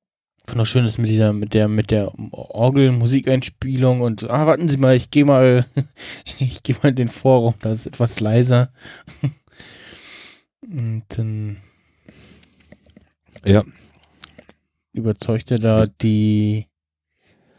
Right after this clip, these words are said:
Speaker 1: äh, Staatsanwältin, dass Joel ja doch, äh, ein ganz toller Mensch ist.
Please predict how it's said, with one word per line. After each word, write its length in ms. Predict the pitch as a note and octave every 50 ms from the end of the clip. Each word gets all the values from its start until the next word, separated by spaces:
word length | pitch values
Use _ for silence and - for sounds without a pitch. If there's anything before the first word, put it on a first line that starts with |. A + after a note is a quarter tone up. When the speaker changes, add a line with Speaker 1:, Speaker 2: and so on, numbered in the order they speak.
| _ -
Speaker 1:
äh, 840 | A#2 A2+ A2+ A2 G#2+ G#2 G#2 G#2 G#2 G2+ G2+ G2+ G2+ G2+ G2+ G#2 G#2 - _ _ _ _ _ _ _ _ _ _ _ _ _ _ _
Staatsanwältin, 1300 | - - - - G#2 G#2+ G#2+ - - - A#2 G#2 G#2 G2+ G2+ G2+ - - G#2+ G2+ G2+ G2+ G2+ G2+ G2+ G2+ G2 - _ _ - - - _ _ _ _ _ _ _ _ _ _ _ _ _ _ _ _ _
dass 540 | - A2 G#2 - - - - - - - - -
Joel 260 | A#2 A2+ A2+ G#2+ G#2
ja 280 | G#2+ G2+ G2 G2 G2 F#2+
doch, 380 | - - G2 - - - - - - -
äh, 40 | A2+ G#2+ G#2 G2+ G2+ G2 G#2
ein 60 | G2+ - _ _ _ _ _ _ _ _ _
ganz 200 | - A#2 A2 -
toller 220 | - - B2+ A#2+ A#2
Mensch 240 | A#2 A2+ A#2 -
ist. 320 | - - - - - -